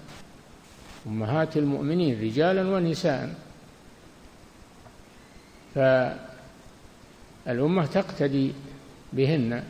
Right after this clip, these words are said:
نساء المؤمنين يقتدين بأمهاتهن من نساء الرسول صلى الله عليه وسلم. نعم.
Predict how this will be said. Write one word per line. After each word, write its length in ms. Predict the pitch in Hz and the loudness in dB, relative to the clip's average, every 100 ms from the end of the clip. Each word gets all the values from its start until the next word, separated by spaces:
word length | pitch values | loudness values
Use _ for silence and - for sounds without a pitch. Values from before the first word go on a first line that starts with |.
| - - - - - - - - - - - - | -16 -20 -20 -18 -14 -12 -14 -16 -20 -20 -20 -10
نساء 500 | 120 107 151 160 151 | -6 -2 6 6 6
المؤمنين 640 | 139 135 151 135 123 147 208 | 2 2 0 0 0 0 -2
يقتدين 640 | 240 - 202 214 180 143 | -4 -2 -2 2 4 4
بأمهاتهن 1080 | 135 147 143 135 139 135 135 127 135 123 120 | 2 2 2 4 4 2 0 0 2 2 0
من 280 | 120 120 175 | -2 -4 -6
نساء 320 | 117 - 131 | -6 -2 -2
الرسول 460 | 123 117 117 147 123 | -2 -4 -4 -2 -4
صلى 180 | - 120 | -4 -4
الله 120 | 123 | -2
عليه 240 | 117 110 | -2 -2
وسلم. 400 | 120 110 - 143 131 - - - - - - - - - - - - - - - - - - - - - - - | -4 -6 -6 -8 -8 -16 -20 -20 -20 -20 -20 -20 -20 -20 -20 -20 -20 -20 -20 -20 -20 -20 -20 -20 -20 -20 -20 -6
نعم. 180 | 127 110 | -4 -4